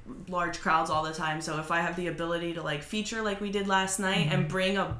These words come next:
Speaker 1: huge crowd like that, like, that
Speaker 2: Yeah.
Speaker 1: place deserves it, like, small coffee shops,
Speaker 2: Yeah.
Speaker 1: you know, like, just working with the community in,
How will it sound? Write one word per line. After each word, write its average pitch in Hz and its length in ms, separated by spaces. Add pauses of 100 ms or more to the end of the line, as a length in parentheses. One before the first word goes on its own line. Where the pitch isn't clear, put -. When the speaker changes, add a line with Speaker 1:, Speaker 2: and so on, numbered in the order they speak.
Speaker 1:
huge 196 360
crowd 185 340
like 202 200
that, 214 240
like, 170 200
that 175 200
Speaker 2:
Yeah. 147 40
Speaker 1:
place 175 300
deserves 156 460
it, 147 180
like, 180 160
small 160 240
coffee 165 320
shops, 165 260
Speaker 2:
Yeah. 254 60
Speaker 1:
you 247 60
know, 220 200
like, 196 240 (420)
just 240 180
working 208 400
with 175 100
the 170 80
community 165 880 (120)
in, 165 280